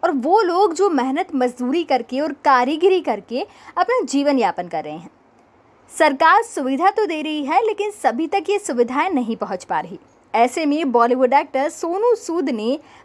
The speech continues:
बेसहाराओं का सहारा बनने का बीड़ा उठाया है। सोनू अभी तक बहुत सारे लोगों की मदद कर चुके हैं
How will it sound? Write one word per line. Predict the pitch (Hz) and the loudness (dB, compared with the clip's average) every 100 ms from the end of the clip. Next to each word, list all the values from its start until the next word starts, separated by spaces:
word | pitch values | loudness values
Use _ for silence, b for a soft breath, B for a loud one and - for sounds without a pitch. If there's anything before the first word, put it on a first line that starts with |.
| B | B
बेसहाराओं | 226 320 359 - 349 320 330 381 453 | -4 0 0 0 0 2 4 4 4
का | - 262 330 | 2 0 -2
सहारा | - 294 240 247 302 | -2 -2 0 2 2
बनने | 233 202 | 0 -6
का | 220 392 | 0 0
बीड़ा | 247 226 226 | 0 0 0
उठाया | 160 - 165 | 0 -4 -8
है। | 170 - _ b b b b b | -8 -16 _ b b b b b
सोनू | - 359 392 480 | -4 0 2 2
अभी | 453 427 | 4 2
तक | 466 285 | 2 0
बहुत | 277 269 320 | 0 0 2
सारे | 311 311 | 0 0
लोगों | 247 240 | -4 -4
की | 339 | -4
मदद | 427 214 196 - | -2 -2 -4 -6
कर | 190 | -8
चुके | 190 185 | -8 -12
हैं | 208 | -12